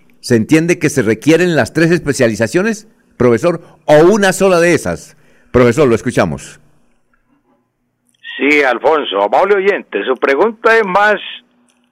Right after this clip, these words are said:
Speaker 2: de, para el doctor Julio Enrique que para el profesor de español, porque es que aquel experto en derecho es el profesor, el doctor Julio Enrique Avellaneda, y es un profesor universitario y experto en derecho,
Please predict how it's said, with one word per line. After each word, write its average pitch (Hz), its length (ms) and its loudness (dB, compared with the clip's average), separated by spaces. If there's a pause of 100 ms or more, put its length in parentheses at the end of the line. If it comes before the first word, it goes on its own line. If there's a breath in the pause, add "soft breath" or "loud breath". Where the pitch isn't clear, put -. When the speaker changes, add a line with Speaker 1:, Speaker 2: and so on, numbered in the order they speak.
(120)
Speaker 2:
de, 113 500 -2
para 120 220 0
el 120 80 -2
doctor 120 320 -2
Julio 170 240 0
Enrique 165 540 -2 (320)
que 113 200 -6
para 101 600 -2 (100)
el 113 140 -8
profesor 117 440 -2
de 147 100 0
español, 135 500 -2 (200 soft breath)
porque 98 280 -10
es 101 80 -8
que 151 160 -2 (100)
aquel 135 300 -4
experto 160 400 -2
en 147 60 -6
derecho 127 360 -2
es - 80 -2
el 147 120 -2
profesor, 131 640 -4 (480)
el 101 140 -6
doctor 123 340 -4
Julio 131 220 0
Enrique 120 300 -4
Avellaneda, 135 720 0 (160)
y 95 320 -12
es 95 160 -10
un 117 280 -10
profesor 107 480 -4
universitario 117 800 -4
y 101 40 -6
experto 113 420 -6
en 117 80 -8
derecho, 131 440 -4